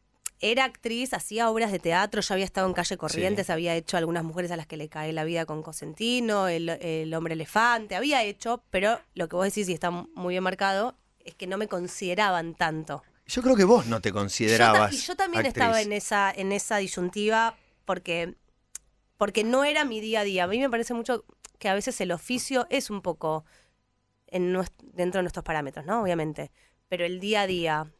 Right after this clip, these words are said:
Speaker 1: digamos, tratar de ser todos los días lo más parecido a lo que uno sueña de uno mismo, que es una frase hecha, pero es algo que a mí me empezó como a guiar. Dije, "Pará, si yo quiero ir por acá". Y la realidad es que, ustedes saben, obviamente, estar en un programa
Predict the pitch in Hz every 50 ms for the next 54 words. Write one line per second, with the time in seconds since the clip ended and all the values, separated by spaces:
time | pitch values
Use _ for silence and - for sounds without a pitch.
0 | _ _ - 185 175 180 180 - - _ - 208 190 190 - 269 269 254 285 -
1 | - 269 254 240 - 277 262 254 220 220 254 269 247 214 208 220 233 - - 240
2 | 208 202 - - 240 240 233 214 190 180 190 196 208 220 208 - - - 226 220
3 | 220 233 226 214 196 190 185 185 196 202 190 185 185 180 151 160 165 170 190 214
4 | - _ - - - _ - 190 - 214 214 202 190 - 220 220 214 - 226 208
5 | 208 196 - - 202 214 220 - - 190 202 208 - 254 254 247 240 214 190 202
6 | 226 240 247 233 196 185 - - 202 - 160 196 190 185 185 185 190 202 190 175
7 | 170 170 170 - _ - - _ _ _ - 233 214 285 311 294 - 208 - -
8 | 302 - - 320 302 208 202 - 185 170 170 - 156 156 - - - 226 214 214
9 | 226 240 247 262 269 262 - 220 196 196 208 - - 165 - - 127 160 156 185
10 | 180 180 175 175 170 175 180 185 190 190 190 - 196 202 214 - _ - - _
11 | _ _ - - - - 196 202 208 208 208 214 208 240 233 233 220 214 208 190
12 | 165 156 151 147 151